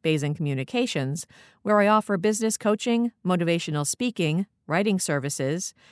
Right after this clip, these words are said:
and business consulting to individuals, small businesses, and organizations. I learned from my own experience and working with others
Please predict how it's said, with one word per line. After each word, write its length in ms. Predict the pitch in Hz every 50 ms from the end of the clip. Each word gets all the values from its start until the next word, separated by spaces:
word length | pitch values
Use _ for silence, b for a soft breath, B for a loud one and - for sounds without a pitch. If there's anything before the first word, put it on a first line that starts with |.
| b b
and 200 | - 180 175 160
business 340 | 214 214 214 226 233 233 226
consulting 720 | - - 233 220 - - 170 165 160 - 185 175 175 175
to 120 | - 180 -
individuals, 800 | 156 151 143 147 170 185 180 202 202 202 202 202 196 196 - -
small 340 | _ - - - 226 233 233
businesses, 720 | 190 196 170 165 - 151 156 - - 156 151 156 147 - -
and 160 | - 180 175 -
organizations. 1040 | - 135 127 - 139 151 156 151 156 147 143 - - 131 127 123 127 - - - - _ _ _ _ _ _ _ _ _ _ _ _ _ _ _ _ _ _ _ _ _ _ _ _
I 120 | - 247 240
learned 300 | 233 254 262 262 254 226
from 140 | - 240
my 160 | 226 233 220 -
own 180 | - 190 214 202
experience 800 | 170 - - - - 165 147 139 131 131 135 127 123 - - -
and 160 | - 185 190 170
working 340 | 165 175 160 - 160 151
with 140 | 147 143 135
others 520 | 180 214 208 165 147 139 135 139 - -